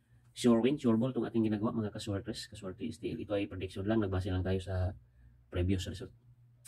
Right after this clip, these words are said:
Okay, maraming salamat sa inyong pagsunod,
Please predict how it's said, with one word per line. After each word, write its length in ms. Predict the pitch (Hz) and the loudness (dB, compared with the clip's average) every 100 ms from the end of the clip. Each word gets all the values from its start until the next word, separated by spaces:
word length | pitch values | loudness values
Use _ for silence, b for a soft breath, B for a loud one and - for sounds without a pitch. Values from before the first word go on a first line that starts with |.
| - 92 | -14 -6
Okay, 260 | 90 151 | 0 2
maraming 380 | 202 110 107 117 | 2 2 2 0
salamat 400 | - 120 160 - | -2 0 0 -2
sa 160 | - 139 | -8 -4
inyong 240 | 123 139 | 0 0
pagsunod, 1400 | 131 131 113 117 _ _ _ _ _ _ _ - 131 151 | 2 2 2 0 _ _ _ _ _ _ _ 0 2 4